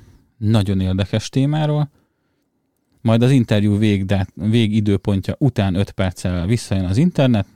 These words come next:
akkor arra azt javaslom, legyen megfelelő internet szolgáltatásotok, és legyen egy tartalék is.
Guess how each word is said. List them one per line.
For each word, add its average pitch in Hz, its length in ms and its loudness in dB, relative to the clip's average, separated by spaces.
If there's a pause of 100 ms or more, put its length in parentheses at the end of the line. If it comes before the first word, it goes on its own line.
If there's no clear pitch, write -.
(1160)
akkor 240 240 0
arra 104 240 2
azt - 160 -4
javaslom, 98 480 -4 (480)
legyen 98 280 0
megfelelő 92 440 -4
internet 98 520 -2 (300)
szolgáltatásotok, 95 1080 -6
és 123 240 -4
legyen 95 300 -4
egy - 180 -18 (200)
tartalék 110 680 -4
is. - 320 -14